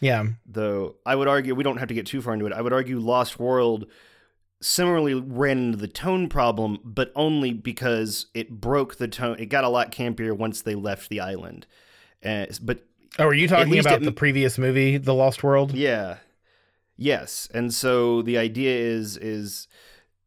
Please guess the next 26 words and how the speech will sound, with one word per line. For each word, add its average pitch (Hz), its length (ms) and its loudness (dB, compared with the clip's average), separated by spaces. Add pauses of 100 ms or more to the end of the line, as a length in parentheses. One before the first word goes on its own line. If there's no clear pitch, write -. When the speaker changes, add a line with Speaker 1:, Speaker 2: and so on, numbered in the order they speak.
(480)
Speaker 2:
even, 165 500 0
even 147 420 0 (100)
that 143 220 2
movie 131 300 -2
still 123 280 0
held 120 440 -2
tone 131 340 0
in 104 120 -2
its 101 120 -10
different 120 300 -4
locations. 98 800 -6
It 113 140 -8
just 107 200 -8
sort 117 160 -4
of 95 100 -14
changed 127 380 -4
it 110 80 -6
on 101 140 -4
you 101 100 -6
mid-movie, 107 600 -2
which 98 160 -6
I 95 80 -4
would 95 160 -8
say 101 180 -6
was 92 220 -10
jarring, 92 520 -8